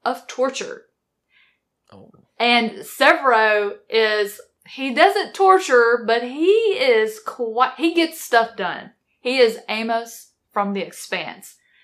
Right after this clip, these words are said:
Speaker 1: There's no standing around. There were so many times in the Red Rising series where they decide, "Okay, something needs to be done," and they're looking around. They're like, "Well, where's Severo? He's already off doing it." <laughs>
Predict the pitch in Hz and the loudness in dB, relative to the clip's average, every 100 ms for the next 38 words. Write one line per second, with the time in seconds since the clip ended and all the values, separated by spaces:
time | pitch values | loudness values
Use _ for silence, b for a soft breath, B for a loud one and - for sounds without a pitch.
0 | _ - 247 302 302 302 294 277 262 262 | _ 0 2 2 4 2 2 -4 -2 -2
1 | 247 233 220 226 226 226 220 226 214 220 | -4 -2 0 2 2 0 -2 -4 -4 -4
2 | 262 285 277 247 220 220 220 220 - 208 | -4 -4 -6 -2 0 2 0 -2 -10 -8
3 | 208 214 196 208 214 208 233 208 208 220 | -4 -2 0 -2 -4 -10 -8 -6 -6 -6
4 | - b b b 214 226 226 226 220 - | -10 b b b 2 2 4 4 4 0
5 | - 240 247 254 254 247 220 240 254 226 | -4 0 0 2 4 6 4 0 -2 -2
6 | 254 262 262 254 254 226 220 240 233 208 | -2 -2 -2 -4 -4 -6 -2 0 0 -2
7 | 202 214 240 214 233 262 208 208 190 196 | -6 -6 -6 -4 2 2 2 0 -2 -4
8 | 190 233 277 - 311 320 415 165 151 - | -2 0 0 2 2 2 2 0 -2 -12
9 | b b - 339 320 330 330 294 269 285 | b b -6 0 6 8 6 6 6 6
10 | 254 254 285 269 196 185 285 | 4 -2 0 0 -2 -6 -6